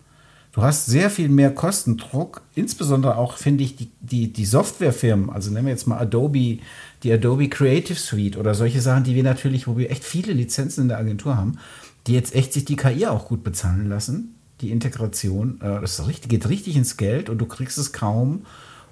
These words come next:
umgesetzt in die Preise. Also zumindest, äh, waren das sehr viele Diskussionen, die ich da dieses Jahr im Herbst führen musste. Ich muss sagen, bei den wichtigen Kunden hat das auch gut funktioniert, aber manche haben auch kein Verständnis dafür, dass du sagst, okay,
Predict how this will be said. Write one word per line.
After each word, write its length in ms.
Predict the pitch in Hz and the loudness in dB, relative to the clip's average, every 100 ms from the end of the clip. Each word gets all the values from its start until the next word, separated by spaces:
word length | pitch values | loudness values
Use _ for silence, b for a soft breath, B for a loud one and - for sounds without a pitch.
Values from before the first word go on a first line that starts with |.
| B - | B 6
umgesetzt 600 | 127 131 131 131 135 - | 8 8 6 2 2 0
in 100 | 135 | 0
die 80 | 131 | 0
Preise. 600 | - 240 165 95 95 - | -4 -6 -4 -4 -4 -4
Also 160 | 101 | -6
zumindest, 720 | 107 113 113 135 139 131 - | 0 2 4 4 2 0 -2
äh, 160 | 120 110 | -2 0
waren 180 | 120 143 | 2 2
das 200 | 127 117 | 0 0
sehr 140 | 143 | -2
viele 260 | 147 139 135 | -2 -2 -2
Diskussionen, 560 | 127 - 117 120 165 | -6 -4 -2 0 0
die 80 | 123 | -2
ich 80 | 117 | -2
da 100 | 117 | -2
dieses 380 | 107 113 117 - | 0 -2 -4 -2
Jahr 140 | 117 | 0
im 80 | 113 | 2
Herbst 280 | 113 117 - | 0 -2 -6
führen 300 | 120 117 131 | 0 2 2
musste. 400 | 135 139 170 180 B B B B B B | 0 -2 -6 -10 B B B B B B
Ich 40 | |
muss 140 | 120 117 | 0 4
sagen, 240 | 123 139 | 4 4
bei 100 | 131 | 6
den 180 | 127 117 | 6 4
wichtigen 300 | 147 160 147 | 2 0 0
Kunden 300 | 139 151 143 | 2 2 2
hat 140 | 131 | 0
das 100 | 131 | -2
auch 140 | 110 - | -4 -4
gut 160 | 135 | -4
funktioniert, 500 | - 127 - 113 123 | -2 -2 0 -2 -2
aber 140 | 135 131 | -2 0
manche 280 | 117 135 147 | 0 2 2
haben 140 | 147 | 0
auch 100 | 139 | 0
kein 140 | 131 | -2
Verständnis 540 | 127 127 147 - - 87 | -2 -4 -6 -6 -6 -8
dafür, 320 | 90 92 85 | -8 -6 -6
dass 120 | 90 | -6
du 80 | 92 | -4
sagst, 320 | 92 90 92 | -4 -4 -8
okay, 380 | - 107 101 | -8 -4 -2